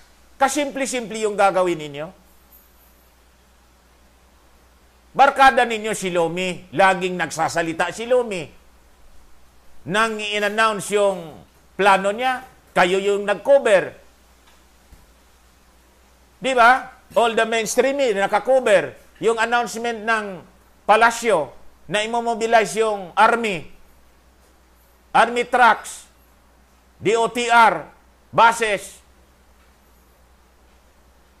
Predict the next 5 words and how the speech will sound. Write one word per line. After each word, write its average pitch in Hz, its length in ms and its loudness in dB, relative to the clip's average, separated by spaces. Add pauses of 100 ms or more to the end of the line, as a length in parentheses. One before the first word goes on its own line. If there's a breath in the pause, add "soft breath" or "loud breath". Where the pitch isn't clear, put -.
(420)
Philippine 226 480 -4
Coast 233 240 -2
Guard, 196 480 4
ang 214 160 0
nag-cover, 233 720 0